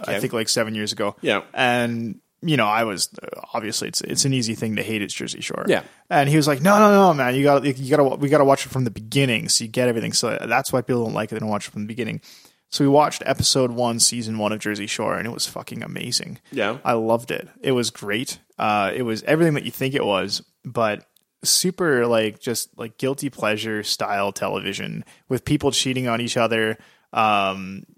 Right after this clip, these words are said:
Speaker 1: you know, lots of ab muscles. Um, and it was just like, I don't, I never wanna live this lifestyle,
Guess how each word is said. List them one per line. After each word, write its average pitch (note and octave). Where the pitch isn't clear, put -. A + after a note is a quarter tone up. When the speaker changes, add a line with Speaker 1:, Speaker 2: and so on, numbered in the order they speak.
Speaker 1:
you B2+
know, G#2+
lots B2
of G#2+
ab A2+
muscles. B2+
Um, F#2+
and A#2+
it A#2+
was A#2
just -
like, A2+
I C3
don't, D3
I C#3+
never D3+
wanna C3+
live B2
this B2+
lifestyle, A#2